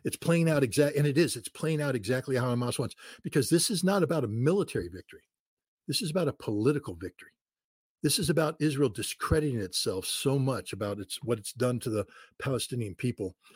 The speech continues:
that the world will never forgive, and the world can never turn a blind eye, and something has to be done to solve this problem. And that's the political fight that Hamas, I mean, the sad thing is that Hamas is sacrificing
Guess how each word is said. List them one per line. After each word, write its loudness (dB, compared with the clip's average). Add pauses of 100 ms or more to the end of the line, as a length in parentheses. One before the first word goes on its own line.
(180)
that 0
the 0
world 6
will -2
never 0
forgive, 0
and -8
the -2
world 2
can -8
never -4
turn -4
a -4
blind 0
eye, 2
and -4
something -2
has -2
to -8
be -6
done 0
to -6
solve -2
this -6
problem. -2 (360)
And 0
that's 4
the 0
political 4
fight 0
that -4
Hamas, -6
I -10
mean, -4
the -12
sad 2
thing 0
is 0
that 0
Hamas 0
is -2
sacrificing -2